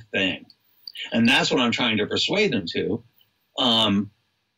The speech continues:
and then from there, if someone's convinced it's a good thing, then,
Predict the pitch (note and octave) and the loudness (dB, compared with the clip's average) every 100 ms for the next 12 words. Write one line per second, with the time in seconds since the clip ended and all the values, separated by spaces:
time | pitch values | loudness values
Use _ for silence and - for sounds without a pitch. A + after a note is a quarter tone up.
0 | - D#3 F3 D#3+ F3 C#3 C3+ B3+ A3 A#2 | -2 2 4 2 2 4 4 2 2 0
1 | - C3+ - - A#3+ C#4 G#3 - C#3 G#3+ | -2 -6 -6 -4 2 2 2 2 2 4
2 | A3+ C#3+ A#2+ A2 G2+ G3 C4+ D4+ - F#2 | 2 0 -2 -4 -2 2 2 2 -4 -8
3 | D#2+ G2 A2 _ _ _ _ - F#2 A#2+ | -6 -8 -10 _ _ _ _ -14 -6 0
4 | A#3 C4 G3+ E3 | 2 2 2 0